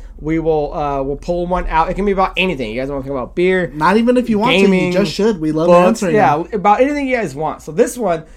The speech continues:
Speaker 1: comes from my dear mother, Lisa Perales, because I've gotten her, I've been playing so much D and D, I've gotten her in the D and D now. She's fas-,
Speaker 2: Yeah, we were talking about that the
Speaker 1: she's
Speaker 2: other day.
Speaker 1: fascinated in, like, the lore, the storytelling. My mom was a teacher growing, you know, as I was a kid growing up. So,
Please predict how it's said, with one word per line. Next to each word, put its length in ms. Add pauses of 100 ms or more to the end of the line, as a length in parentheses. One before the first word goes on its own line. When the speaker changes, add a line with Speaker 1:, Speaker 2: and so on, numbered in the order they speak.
(160)
Speaker 1:
comes 260
from 160
my 280
dear 300
mother, 420
Lisa 360
Perales, 580
because 200
I've 180
gotten 300
her, 340 (120)
I've 140
been 80
playing 200
so 100
much 160
D 160
and 80
D, 240 (180)
I've 140
gotten 240
her 280
in 200
the 80
D 160
and 100
D 140
now. 180
She's 400 (240)
fas-, 320
Speaker 2:
Yeah, 60
we 240
were 100
talking 240
about 140
that 100
the 60
Speaker 1:
she's 100
Speaker 2:
other 120
day. 40
Speaker 1:
fascinated 460
in, 80
like, 180
the 80
lore, 460
the 80
storytelling. 720
My 100
mom 260
was 120
a 80
teacher 500 (300)
growing, 360
you 60
know, 160
as 320
I 60
was 100
a 60
kid 240
growing 320
up. 180
So, 380